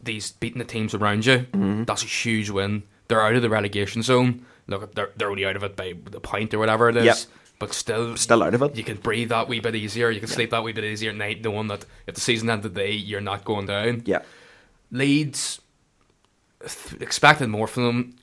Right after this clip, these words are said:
Speaker 1: We talked about last week how Leeds have been a bit annoyed. They've only got a point out of those two games against United.
Speaker 2: Yeah.
Speaker 1: Their perfor-, two performances probably warranted more than the point.
Speaker 2: Mm-hmm.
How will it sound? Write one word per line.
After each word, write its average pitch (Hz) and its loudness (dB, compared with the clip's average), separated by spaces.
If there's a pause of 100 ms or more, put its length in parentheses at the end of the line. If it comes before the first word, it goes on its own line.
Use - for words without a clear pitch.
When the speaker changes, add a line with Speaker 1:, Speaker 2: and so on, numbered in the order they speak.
(200)
Speaker 1:
We 120 -10
talked 127 2
about 117 0
last 107 0
week 113 0
how 104 -4
Leeds 104 -2
have 104 -4
been 101 -2
a 101 -6
bit 110 -2
annoyed. 107 0
They've 104 -6
only 104 -2
got 101 0
a - -12
point 98 -6
out 107 0
of 104 0
those 104 -2
two 107 -2
games 107 -2
against 107 -4
United. 110 -4 (200)
Speaker 2:
Yeah. - -6 (120)
Speaker 1:
Their 104 2
perfor-, - -4
two 123 -2
performances 107 -4
probably 110 0
warranted 104 -2
more 107 2
than 120 2
the 120 2
point. 131 6
Speaker 2:
Mm-hmm. 135 0